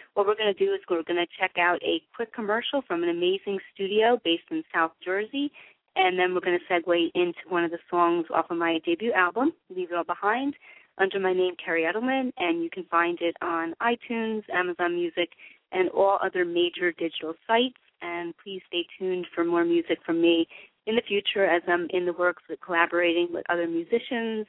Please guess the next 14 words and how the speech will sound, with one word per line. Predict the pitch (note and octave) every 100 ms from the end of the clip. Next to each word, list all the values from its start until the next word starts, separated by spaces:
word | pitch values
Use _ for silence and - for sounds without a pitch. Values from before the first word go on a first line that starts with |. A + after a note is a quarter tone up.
| -
as | A3 -
well | E3+ E3+
as | E3 - _ _ _ -
hopefully | C4 - A#3 G#3
we'll | F#3+
be | F#3
releasing | E3+ E3+ F3+ - F3 E3+ -
some, | E3+ E3+ E3 -
uh, | E3+ E3+
music | E3+ E3+ E3+ E3
as | D#3
a | D#3
solo | E3+ D#3+ D#3
artist | D#3 -